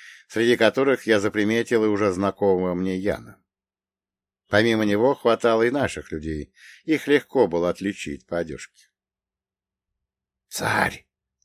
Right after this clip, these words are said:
тут же разнеслось везде, и бояре согнулись в поклоне,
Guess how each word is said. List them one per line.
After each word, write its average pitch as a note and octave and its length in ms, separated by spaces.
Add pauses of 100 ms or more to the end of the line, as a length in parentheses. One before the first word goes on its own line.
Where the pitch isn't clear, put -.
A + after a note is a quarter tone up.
тут F#2+ 160
же D#2+ 180
разнеслось F2 600
везде, F#2+ 520 (380)
и G2+ 80
бояре A#2 480
согнулись G#2 520
в - 80
поклоне, D#2 680